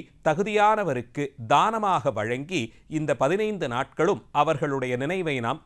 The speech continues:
போற்றுகிறோம். இந்த கணக்குத்தான் ஒவ்வொரு பிறவியிலும் நாம் பெற்றோருக்கும் அவர்களை பெற்றோருக்கும்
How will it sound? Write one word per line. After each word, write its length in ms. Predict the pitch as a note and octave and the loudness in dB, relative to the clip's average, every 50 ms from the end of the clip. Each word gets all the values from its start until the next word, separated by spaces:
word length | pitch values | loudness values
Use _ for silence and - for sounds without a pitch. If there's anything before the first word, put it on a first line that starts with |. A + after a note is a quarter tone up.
| _ - | _ -6
போற்றுகிறோம். 680 | C3+ B2 B2 - B2+ A#2 A#2 B2 A#2+ C3 C3 A2+ A2+ - - _ _ - - - - - - _ _ | -4 -4 -4 -6 -8 -4 -4 0 2 4 4 2 2 -4 -14 _ _ -20 -20 -20 -20 -20 -20 _ _
இந்த 320 | E3+ F3 G3 G#3+ F#3+ D#3+ - | -6 -4 -4 -2 -2 -2 0
கணக்குத்தான் 720 | - C3 D3 F3+ E3+ - E3 A#2 - - D#3 D3 A#2+ A#2+ C#3 - - - - D3+ | 0 -2 -2 -2 -4 -6 -8 -6 -2 0 2 2 2 0 -2 -6 -12 -14 -4 -2
ஒவ்வொரு 440 | D#3 F3+ F3+ F3+ A#3+ A#3+ A#3 G#3+ | 0 0 0 0 0 0 2 2
பிறவியிலும் 640 | - C#3+ D3 D#3+ F3+ F3 F3 D3+ C3 A#2+ A#2+ C#3+ E3+ - - | 0 0 0 0 0 0 -2 -4 -2 -4 -4 -4 -6 -8 -10
நாம் 380 | - A#2+ C3 C#3+ C3+ A#2 C3+ D3 - - _ _ | -8 -4 -2 0 0 0 -2 -6 -10 -20 _ _
பெற்றோருக்கும் 800 | - E3 D#3+ - - A3+ A#3 A3+ F3+ D3+ - - - E3 B2+ G2 - - _ _ - | -2 -2 -2 0 0 2 4 4 2 0 -4 -4 -4 -4 -4 -4 -8 -14 _ _ 2
அவர்களை 520 | C3 D3 F#3 A3 A#3 G3+ A#3 A#3 A3 - | 4 4 4 4 2 0 0 0 -2 -2
பெற்றோருக்கும் 800 | - G3 F3 - - F#3 E3+ D3+ B2+ B2 B2 - E3+ E3 A2 | -4 -6 -6 -4 -4 -2 -2 0 -2 -4 -4 -4 -4 -4 -4